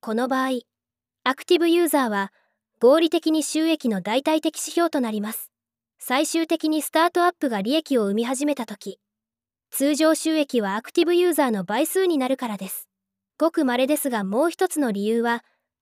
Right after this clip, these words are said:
非常に強力なネットワーク効果がある場合です。フライホイールを回転させて成長するために、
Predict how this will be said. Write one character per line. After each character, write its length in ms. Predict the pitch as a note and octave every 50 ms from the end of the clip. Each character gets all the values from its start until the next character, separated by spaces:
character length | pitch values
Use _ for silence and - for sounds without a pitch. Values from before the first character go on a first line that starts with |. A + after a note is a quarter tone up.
| _ _
非 180 | _ - B3 A3
常 200 | G3+ C4+ D4 D4+
に 140 | D#4 D#4 C#4+
強 220 | - C#4+ C#4+ D#4
力 220 | D#4+ E4 D#4+ - D#4
な 120 | D#4 D4
ネ 100 | C#4 C4
ッ 40 | C4 -
ト 120 | D#4 D#4
ワ 120 | D#4+ E4
ー 40 | E4+
ク 120 | - - -
効 180 | - F#4 F4+
果 140 | - D#4+ C#4
が 120 | A#3+ A3
あ 60 | A3 A#3+
る 100 | A#3+ G#3
場 140 | G#3+ G#3 G#3
合 100 | G#3 G#3
で 120 | G#3+ A3+ -
す。 180 | - - - _ _ _ _ _ _ _ _ _ _
フ 160 | - B3 A#3+
ラ 120 | C4 D#4
イ 80 | F4+ E4+
ホ 140 | E4+ F#4+ F#4+
イ 100 | G4 F#4+
ー 40 | E4+
ル 140 | D#4+ C4+
を 60 | A3+ -
回 200 | - A#3 B3 C4
転 200 | - C#4 C#4 C4+
さ 120 | - C4+
せ 120 | - C#4
て 120 | C4+ C4+ B3+
成 220 | - - B3 B3+
長 200 | B3+ - C4+ C4
す 100 | - - C4+
る 100 | C#4 -
た 100 | C#4 C4+
め 120 | C#4 C4+
に、 200 | A#3+ G#3+ G3